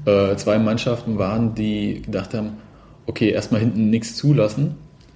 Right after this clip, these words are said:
beide Mannschaften ja vier Spiele in Folge nicht gewonnen. Und den Bielefeldern war anzumerken, dass da die Stimmung nicht so besonders gut ist. So, also sowohl im Stadion,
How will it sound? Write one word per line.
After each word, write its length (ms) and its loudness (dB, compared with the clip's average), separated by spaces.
beide 200 4
Mannschaften 360 0
ja 120 0
vier 180 0
Spiele 260 -4
in 100 -2
Folge 220 -2
nicht 160 -6
gewonnen. 360 -2
Und 160 4
den 120 2
Bielefeldern 760 2
war 320 2
anzumerken, 480 2
dass 180 0
da 100 -2
die 120 -2
Stimmung 320 2
nicht 160 -2
so 80 -2
besonders 360 -2
gut 180 -6
ist. 240 -10
So, 340 -8
also 280 2
sowohl 360 2
im 100 -2
Stadion, 580 2